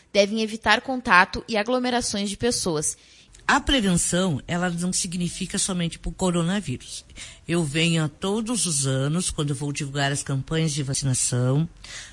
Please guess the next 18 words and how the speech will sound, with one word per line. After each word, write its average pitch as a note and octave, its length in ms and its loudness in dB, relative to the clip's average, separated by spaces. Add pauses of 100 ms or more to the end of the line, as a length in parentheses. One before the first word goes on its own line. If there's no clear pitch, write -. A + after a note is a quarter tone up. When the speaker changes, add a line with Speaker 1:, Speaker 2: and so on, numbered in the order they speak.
(140)
Speaker 2:
falar, D3 840 0
ah, C#3 300 -2 (200)
principalmente D3 520 0
da C#3 120 0
influenza, D#3 560 0
né? D#3 240 0 (360)
Falar G#3 500 2
sobre G3+ 240 0
algumas G#3+ 340 -2
medidas F#3+ 540 -2
que - 100 -8
a G3 60 0
gente G3 300 0
não C#4 420 2
deve G3+ 540 0
deixar F3+ 560 0
no F#3 160 2
esquecimento, G3 1000 2